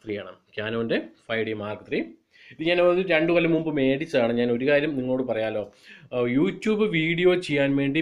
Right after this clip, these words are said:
മേടിച്ചതല്ല ഈ ക്യാമറ. അതുകൊണ്ട് തന്നെ ഞാൻ നിങ്ങളോട് പറയുന്നത്, തുടക്കക്കാരായ നിങ്ങളോട് എല്ലാവരോടും പറയുന്നത്, YouTube-ൽ, ആ, വീഡിയോ ചെയ്യാൻ വേണ്ടി ഒരു കാരണവശാലും ഇതുപോലുള്ള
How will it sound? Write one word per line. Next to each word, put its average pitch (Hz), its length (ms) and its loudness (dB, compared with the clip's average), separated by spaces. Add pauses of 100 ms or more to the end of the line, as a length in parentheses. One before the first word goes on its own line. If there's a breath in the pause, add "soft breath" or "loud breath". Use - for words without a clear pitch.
മേടിച്ചതല്ല 123 580 0 (100)
ഈ 98 100 -4
ക്യാമറ. 98 260 -10 (520)
അതുകൊണ്ട് 123 280 -2
തന്നെ 147 180 0
ഞാൻ 131 180 2
നിങ്ങളോട് 131 260 0
പറയുന്നത്, 123 220 2
തുടക്കക്കാരായ 123 580 0 (160)
നിങ്ങളോട് 123 460 2
എല്ലാവരോടും 127 360 0
പറയുന്നത്, 117 300 0 (580 soft breath)
YouTube-ൽ, 156 520 2 (220)
ആ, - 20 4 (260)
വീഡിയോ 131 240 2 (100)
ചെയ്യാൻ 117 240 0
വേണ്ടി 113 200 0
ഒരു 127 160 -2
കാരണവശാലും 117 560 -2
ഇതുപോലുള്ള 113 480 -4